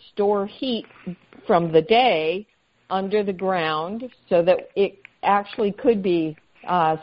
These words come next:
solar heated. And we started producing fresh greens, and we had a plethora of them, and – uh, decided we should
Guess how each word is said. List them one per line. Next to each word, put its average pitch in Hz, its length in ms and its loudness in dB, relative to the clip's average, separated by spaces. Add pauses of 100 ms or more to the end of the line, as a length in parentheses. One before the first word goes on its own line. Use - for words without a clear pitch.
(100)
solar 190 320 4
heated. 170 540 2 (800)
And 190 600 0
we 214 300 0
started 214 420 2
producing 220 640 0
fresh 226 280 0 (120)
greens, 185 600 -4 (340)
and 180 340 4
we 185 180 4
had 175 680 -2 (160)
a 151 180 4
plethora 220 840 0 (220)
of 214 260 0
them, 226 380 -4 (180)
and – 160 520 -6 (580)
uh, 160 300 4 (120)
decided 175 640 -2
we 180 140 -2 (140)
should 165 420 2